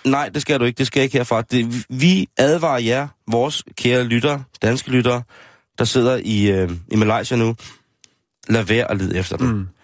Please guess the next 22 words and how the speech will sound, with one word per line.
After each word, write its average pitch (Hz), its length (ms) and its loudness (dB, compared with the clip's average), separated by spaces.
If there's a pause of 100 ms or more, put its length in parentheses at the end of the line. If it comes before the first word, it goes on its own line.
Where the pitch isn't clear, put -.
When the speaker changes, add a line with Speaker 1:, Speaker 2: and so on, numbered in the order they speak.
(160)
Speaker 1:
Og, - 120 0
men 127 140 4
hvis 117 140 2
du 120 80 2
er 117 40 4
i - 20 2
Taiwan, 120 480 0 (460)
så 139 160 0
vil 135 140 0
vi 127 80 4
meget, 127 300 0
meget, 143 180 -2
meget, 131 180 -2
meget 127 220 -2
gerne 123 200 0
se 190 220 0
et - 80 -6
Speaker 2:
Et 139 60 -8
Speaker 1:
billede. 139 200 4
Speaker 2:
selfie. 147 380 -2 (120)
Speaker 1:
Et 135 120 0
selfie, 156 480 0